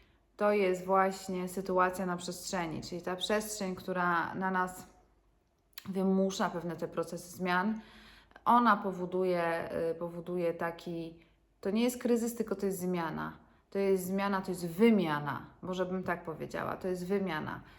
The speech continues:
A my się skupiamy tylko na tej jednej kwestii. To jeżeli, jeżeli chcecie wymienić fotel w domu, to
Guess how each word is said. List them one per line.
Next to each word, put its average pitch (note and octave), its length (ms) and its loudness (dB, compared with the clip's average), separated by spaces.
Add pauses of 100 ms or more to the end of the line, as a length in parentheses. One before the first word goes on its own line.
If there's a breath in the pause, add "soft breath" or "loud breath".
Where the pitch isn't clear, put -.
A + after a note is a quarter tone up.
(340 loud breath)
A G3 40 6
my G#3+ 140 4
się C#4 120 -2
skupiamy A3+ 520 4
tylko A3 260 -2
na G3 160 4
tej F#3+ 180 -2
jednej F3 280 -2
kwestii. E3+ 380 -4
To F3+ 100 -6
jeżeli, G#3+ 600 2 (260 loud breath)
jeżeli G3+ 340 2
chcecie A#3+ 340 0
wymienić G3 540 -2
fotel G#3+ 440 4
w D3+ 100 -8
domu, D#3+ 500 -2 (920 loud breath)
to G#3 420 6